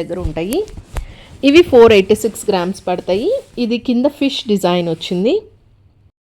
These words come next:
ఇవన్నీ కూడా మనకి హైట్ ఒక ఎయిట్ to నైన్ ఇంచెస్, అట్లా టెన్ ఇంచెస్ వరకు కూడా ఉంటాయండి. మీకు ఇంకా పెద్దవి కావాలనుకుంటే ట్వెల్వ్ ఇంచెస్, ఫిఫ్టీన్ ఇంచెస్ కూడా ఉన్నాయి. So, డైలీ పూజకి సింపుల్గా కావాలనుకుంటే ఇట్లా ఏకవత్తివి తీసుకోవచ్చు.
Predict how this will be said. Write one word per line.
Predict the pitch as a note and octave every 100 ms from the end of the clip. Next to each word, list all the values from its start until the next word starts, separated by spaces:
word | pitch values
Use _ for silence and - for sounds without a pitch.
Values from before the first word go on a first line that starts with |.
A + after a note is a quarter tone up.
| _ _ C#4+
ఇవన్నీ | C#4 C4 C#4+ C#4
కూడా | C#4+ F4+
మనకి | A#3+ A#3 C4 B3+
హైట్ | G#3+ A3 A#3+
ఒక | A#3 A3 -
ఎయిట్ | A3+ A3
to | C4+ A3
నైన్ | G3 G3+
ఇంచెస్, | G3 A3+ G#3 -
అట్లా | G3 - G#3+ -
టెన్ | G#3+ G#3+
ఇంచెస్ | G3 F#3 F#3+ F#3+ - D#3
వరకు | F#3+ G3+ G3
కూడా | F#3+ F3+
ఉంటాయండి. | E3+ F#3+ F#3 F#3 E4+ F#4
మీకు | C4+ A3+
ఇంకా | A#3 B3+ D4 D4
పెద్దవి | C4 F3 G#3+ G#3
కావాలనుకుంటే | E3 E3+ F3 F3 F#3+ G3 G3+
ట్వెల్వ్ | G3 F#3 F#3+ F#3+
ఇంచెస్, | F#3+ F#3 -
ఫిఫ్టీన్ | G3 - G#3+ G3+
ఇంచెస్ | F#3 F#3+ -
కూడా | F#3+ F3+ E3+
ఉన్నాయి. | E3 F3+ B3+ G#4+ - _ _ _ - _ _ -
So, | D4+ A#3+
డైలీ | C#4 C#4 C#4
పూజకి | A#3+ B3+ D#4+ -
సింపుల్గా | C4 C4+ C4+ B3 A#3 A3+
కావాలనుకుంటే | G3 G#3 G3+ G3 G3+ G#3+ D4+ G#3+
ఇట్లా | G#3 G#3 G3+ G#3+
ఏకవత్తివి | G#3+ G3+ F#3+ G3 F#3+
తీసుకోవచ్చు. | F#3+ G3 - G#3+ G#3 A#3+